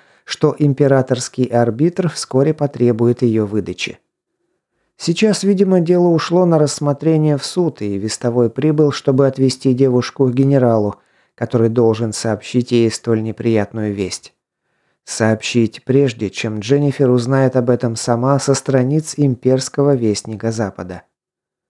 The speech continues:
Поэтому, сделав знак Кавендишу, Гаррету и Нессе, что на сегодня все и они могут быть свободны,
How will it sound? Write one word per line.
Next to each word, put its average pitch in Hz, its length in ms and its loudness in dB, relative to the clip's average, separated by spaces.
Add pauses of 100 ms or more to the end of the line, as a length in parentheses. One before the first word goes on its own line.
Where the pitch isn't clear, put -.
(480)
Поэтому, 196 380 2
сделав 160 400 2
знак 147 440 0
Кавендишу, 160 800 0
Гаррету 120 460 2
и 107 80 2
Нессе, 156 480 0
что 107 340 -6
на 101 100 -8
сегодня 107 520 -2
все 131 440 -2
и 120 80 2
они 110 220 -2
могут 107 320 -2
быть 98 220 -4
свободны, 131 580 0